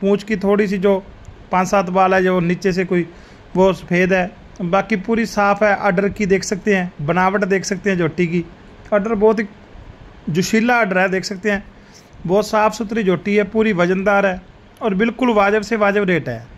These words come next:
पहले आप ही guess कर लेना कितने की जोटी है ये, और मात्र हम पहुँच कर रहे हैं अट्ठासी हज़ार रुपये में। जिस हिसाब से आती है उसी हिसाब से दे देते हैं। जोटी तो ये पीछे से इतने की खरीदने वाली है,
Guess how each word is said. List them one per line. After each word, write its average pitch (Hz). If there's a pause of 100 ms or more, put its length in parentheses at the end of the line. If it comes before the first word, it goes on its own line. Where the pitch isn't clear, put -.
(240)
पहले 202
आप 208
ही 233
guess 208
कर 202
लेना 202 (320)
कितने 214
की 214
जोटी 185
है 185
ये, 175 (680)
और 202 (300)
मात्र 208
हम 208
पहुँच 220
कर 196
रहे 214
हैं 208
अट्ठासी 214
हज़ार 156
रुपये 139
में। 127 (680)
जिस 220
हिसाब 196
से 233
आती 220
है 226
उसी 220
हिसाब 185
से 202
दे 190
देते 208
हैं। 196 (420)
जोटी 170
तो 220
ये 220
पीछे 233
से 247
इतने 226
की 214
खरीदने 214
वाली 175
है, 113